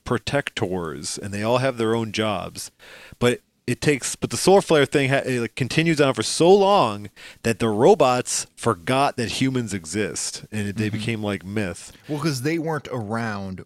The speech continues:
Speaker 2: while the humans were around. There was no crossover there, just like dinosaurs and humans, despite what Hillsong Church will have you believe.
Speaker 1: Right?
Speaker 2: Yeah.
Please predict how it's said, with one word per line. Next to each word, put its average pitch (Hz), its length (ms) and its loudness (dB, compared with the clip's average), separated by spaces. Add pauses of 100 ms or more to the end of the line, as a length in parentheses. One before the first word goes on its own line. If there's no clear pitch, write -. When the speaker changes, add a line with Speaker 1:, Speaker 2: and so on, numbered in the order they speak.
Speaker 2:
while 104 360 -6
the 92 80 -12
humans 90 400 -12
were 82 160 -12
around. 78 300 -14
There 98 80 -10
was 95 140 -10
no 120 100 -4
crossover 104 560 -6
there, 85 180 -10
just 110 200 -8
like 123 140 -2
dinosaurs 123 600 -4
and 104 120 -8
humans, 98 400 -6
despite 107 360 -6
what 101 160 -8
Hillsong 139 420 0
Church 123 280 -4
will 107 100 -4
have 107 160 -4
you 92 80 -8
believe. - 440 -12 (400)
Speaker 1:
Right? 101 340 -6 (380)
Speaker 2:
Yeah. - 180 -18